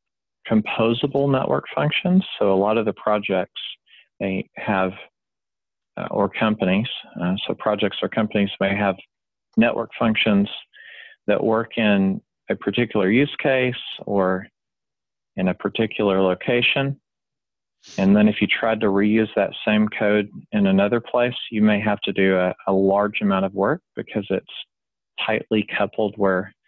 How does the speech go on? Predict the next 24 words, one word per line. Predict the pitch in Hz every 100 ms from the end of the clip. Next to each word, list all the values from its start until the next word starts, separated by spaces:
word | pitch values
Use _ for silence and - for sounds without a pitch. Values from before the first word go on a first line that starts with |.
| - - - _ _ -
the | 92
way | 95 98 92
that | 95 90 90 - _
the | 104 95 90 95 -
software | 117 107 - 104 95
is | 95 - - - _ _ _ _ _ -
set | 117 113
up | 110 -
and | 98
configured | - - 123 120 113 110 107
and | 92 92
deployed | - - 113 110 110 - _ - - - _ _ _
is | 190 - - _ _ _ _ _ 107
dependent | 104 - 117 107 104
on | 98 98 95 90 92 -
the | 101 98 92 92 _ _ _
infrastructure, | 123 135 127 - 120 120 - 101
environment, | 92 107 117 113 110
and | 98
a |
lot | 98 98 101
of | 92
other | 95 101
knowledge. | 98 101 110